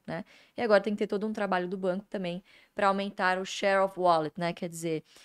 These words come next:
é, você explorar um pouco mais os clientes que já estão na sua base, né? Nesses últimos anos teve muito crescimento de cartões, e cartões não necessariamente você dá crédito pra quem é o seu correntista, né? Então, obviamente que o risco é maior,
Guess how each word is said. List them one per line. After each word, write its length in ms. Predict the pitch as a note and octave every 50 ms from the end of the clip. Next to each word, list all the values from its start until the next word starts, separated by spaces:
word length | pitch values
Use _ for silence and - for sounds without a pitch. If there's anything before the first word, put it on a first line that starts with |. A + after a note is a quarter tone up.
| - _ -
é, 180 | - - D3+ D3+
você 300 | E3 F3+ F3 - F#3+ F#3
explorar 420 | C3+ - - - G#3+ G3+ F#3+ F#3+ G#3
um 100 | A3 G#3+
pouco 240 | - A3+ A3 - G#3
mais 300 | F#3+ F3+ F#3+ G3 G3 G#3
os 140 | G#3 -
clientes 440 | - - A3+ G#3+ G#3 G#3+ A#3 A#3 -
que 120 | - - G#3+
já 140 | G3+ G#3+ G#3
estão 340 | G#3 - - G#3+ G3 F#3+ G3+
na 80 | G#3
sua 220 | G3+ - - G#3+ G3+
base, 420 | F#3 F3+ E3+ D#3+ D#3 D3+ D3 D#3
né? 160 | D#3 E3 F3
Nesses 280 | F3+ F#3 - - F#3+ F#3
últimos 340 | G#3 - - G#3 F#3+ F3 G3
anos 180 | F#3+ G3+ G#3
teve 160 | - G3 F#3
muito 220 | G3+ G3 G3+ G#3 -
crescimento 440 | - G3+ G3+ - - G3 G3 - G3
de 100 | G3 F#3+
cartões, 800 | - G3+ G3 G3 _ - G3 G3 G#3 G3+ F3+ D#3+ - - - - - - - - - -
e 60 | -
cartões 460 | - - G#3 G3+ G#3 G#3+ G#3 G#3 G#3+
não 120 | G#3 G#3+ G#3
necessariamente 720 | G#3+ A3 - A#3 - - A3+ G#3+ G#3+ G3+ F#3 F#3+ - -
você 200 | G3+ G3+ - G3+
dá 140 | F#3+ G3 G3
crédito 360 | - - F3+ F3+ F3+ - -
pra 140 | - - F#3+
quem 140 | - G#3 F#3
é 60 | F3
o 60 | F3+
seu 220 | - - - F#3 F3+
correntista, 640 | - G3 G3 G#3 G#3+ - - F#3 D#3 - - - - _ _ -
né? 220 | F3 E3+ F3 G#3 _ - - - - _
Então, 160 | _ - G3 G3
obviamente 480 | F#3 F#3 F#3 G3 G3 F#3 F#3 F#3+ -
que 100 | - -
o 40 | G#3
risco 300 | E3+ F3+ F3+ F3 - -
é 60 | F#3
maior, 360 | F#3 G#3+ A#3 G#3 F#3+ F#3+ G3